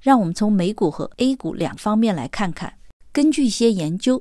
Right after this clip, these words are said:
在美国股市，大约百分之二十到三十的个人投资者能够实现盈利，而这些投资者通常采用长期策略，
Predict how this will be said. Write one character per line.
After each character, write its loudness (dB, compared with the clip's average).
在 0
美 4
国 2
股 -10
市， -4
大 -2
约 0
百 -4
分 -6
之 -4
二 0
十 -6
到 -2
三 0
十 -6
的 -2
个 0
人 0
投 4
资 -2
者 -2
能 -6
够 0
实 -6
现 0
盈 -6
利， -4
而 0
这 -2
些 0
投 -2
资 -6
者 0
通 2
常 -2
采 -8
用 -8
长 -8
期 -6
策 -2
略， 0